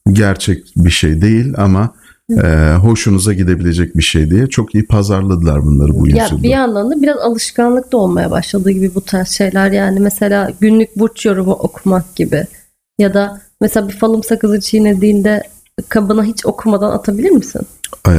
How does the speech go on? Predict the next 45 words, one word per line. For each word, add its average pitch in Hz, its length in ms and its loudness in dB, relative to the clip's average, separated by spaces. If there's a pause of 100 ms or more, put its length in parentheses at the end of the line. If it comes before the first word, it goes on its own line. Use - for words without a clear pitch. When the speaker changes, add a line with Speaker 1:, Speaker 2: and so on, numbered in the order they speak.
(100)
Speaker 1:
evet, 73 220 0
mümkün 85 400 2
değil 80 220 2
bu. - 60 -2
Speaker 2:
Evet, 214 340 -4
mümkün 220 400 2
değil. 208 160 2
Yani 185 220 0
bu 233 220 0
inandığın 240 460 0
için 247 340 0
veya 240 240 0
faldan 233 480 -2
çıkan, 233 420 -4
sakızdan 226 460 -2
çıkan 220 340 -4
bir 214 60 -2
şeyin 226 380 0
doğru 220 260 2
olacağından 220 580 2
değil 220 160 0
ama 349 200 0
bir 330 60 2
alışkanlık, 294 800 -2
e, 208 300 0 (160)
yani, 196 320 0 (460)
e, 196 520 2 (240)
bir 214 100 4
şey 233 380 -2 (680)
dini 220 260 4
inancı 220 340 0
olsun 220 220 -2
olmasın, 220 600 -2 (320)
olmasını 233 460 0
istemediği 233 440 -2
bir 196 60 -4
şey 240 140 0
ağzından 220 380 2
çıktığı 233 400 -2
zaman 214 240 0
üç 247 180 -4
kere 233 180 0
tahtaya 220 460 -2
vurmak 170 440 0
gibi, 185 300 -2